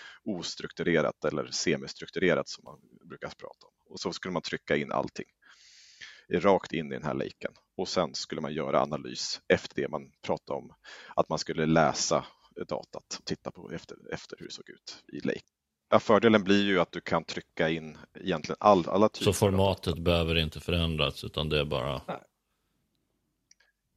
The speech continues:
Speaker 3: Om det
Speaker 1: Exakt. Och sen pratar man också om att man vill kunna göra, man vet inte vad jag vill ha för analys imorgon.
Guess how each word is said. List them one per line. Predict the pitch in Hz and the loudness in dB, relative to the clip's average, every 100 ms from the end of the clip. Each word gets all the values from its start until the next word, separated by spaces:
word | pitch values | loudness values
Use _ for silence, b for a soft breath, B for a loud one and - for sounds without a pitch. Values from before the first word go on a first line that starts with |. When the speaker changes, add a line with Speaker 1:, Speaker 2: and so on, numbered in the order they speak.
| - | 4
Speaker 3:
Om | 151 | 4
det | 139 135 _ - | 4 -2 _ -2
Speaker 1:
Exakt. | 80 - - - - | -2 0 -4 -6 -8
Och | 107 | -4
sen | - 101 | 4 2
pratar | 90 98 - | 4 0 0
man | 87 | -2
också | 85 - - | -4 -8 -2
om | 98 85 | 0 0
att | 82 | 2
man | 92 90 | 0 4
vill | 113 101 95 90 | 8 8 8 6
kunna | - 98 85 | -2 -2 0
göra, | 87 85 87 | 2 2 4
man | 110 | 4
vet | 101 104 - | 8 8 8
inte | 92 87 | -2 2
vad | 90 87 | 2 2
jag | |
vill | 82 85 | 2 -2
ha | 85 80 | -2 -2
för | 85 | -2
analys | 80 80 80 78 92 | -2 -2 -4 -8 -6
imorgon. | 98 98 113 95 123 | -2 -2 0 -2 -4